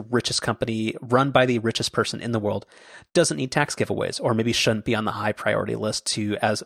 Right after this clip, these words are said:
to be the business that grows and gets tax rebates and stuff like that. But then you have people who don't understand finance and that kind of stuff who think that literally no matter what happens, the state is paying somebody money. It, that's, that's not exactly how it works.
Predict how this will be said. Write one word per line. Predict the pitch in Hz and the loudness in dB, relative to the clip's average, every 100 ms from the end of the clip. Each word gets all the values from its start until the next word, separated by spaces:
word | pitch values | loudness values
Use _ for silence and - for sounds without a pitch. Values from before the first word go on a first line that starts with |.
| - - | -6 0
to | |
be | 127 | 2
the | 120 110 | 2 2
business | 110 - 104 - | 0 0 -2 -2
that | 110 104 | -2 -2
grows | - 107 104 98 98 - | -4 0 2 2 -2 -4
and | 123 104 | -6 -4
gets | - - - | -4 -4 -4
tax | - - - | -6 -6 -8
rebates | - - | -8 -8
and | 131 | -6
stuff | - | -6
like | - - | -6 -6
that. | - - - - - - | -8 -10 -20 -20 -20 -4
But | 147 147 | -2 2
then | 151 | 2
you | 147 | 2
have | 175 | 2
people | - 170 147 | 0 0 0
who | 127 110 | 0 0
don't | - 131 151 | 2 2 2
understand | 123 - 113 101 | 0 0 -2 -2
finance | - 139 120 110 - | 0 0 0 -2 -4
and | 127 | -4
that | 110 | -4
kind | - | -4
of | 107 | -2
stuff | 107 - | -2 -4
who | - 120 | -2 -2
think | - 120 110 | 0 0 0
that | 110 104 _ _ _ _ _ _ - | -2 -2 _ _ _ _ _ _ -10
literally | 139 160 160 151 143 | 0 2 4 4 4
no | 127 | 4
matter | 123 117 | 4 4
what | 107 107 98 | 4 2 2
happens, | 101 - 107 101 - - - - | 0 -2 -4 -4 -8 -14 -20 -8
the | 123 - | -2 0
state | - - 110 104 - | 0 2 0 0 -6
is | - - - - | -8 -8 -8 -8
paying | - - 104 101 101 | -4 -2 -2 -2 -4
somebody | - 98 95 | -4 -4 -6
money. | 92 92 - - _ - - | -8 -12 -14 -18 _ -20 -4
It, | 131 - - | -2 -2 0
that's, | 131 - - | 0 0 -2
that's | 135 113 - | 0 0 -2
not | 139 135 127 | -2 0 0
exactly | 107 110 107 104 | -2 -2 -2 -2
how | 95 - | -4 -4
it | - | -4
works. | - - - | -8 -12 -16